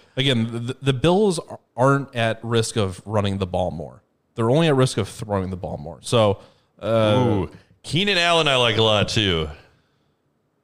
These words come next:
Speaker 1: I like Keenan Allen. T-, <sighs> again, there's,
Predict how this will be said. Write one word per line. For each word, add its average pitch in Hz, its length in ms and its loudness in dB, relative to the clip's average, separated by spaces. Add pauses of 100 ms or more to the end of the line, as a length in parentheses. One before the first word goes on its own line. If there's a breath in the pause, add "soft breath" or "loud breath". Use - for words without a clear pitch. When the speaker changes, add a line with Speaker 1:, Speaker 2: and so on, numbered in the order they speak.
(140)
Speaker 1:
I 135 80 2
like 214 160 4
Keenan 226 220 4
Allen. 214 260 4
T-, - 100 -8 (560 loud breath)
<sighs> - 580 -18
again, 143 260 2
there's, 143 280 2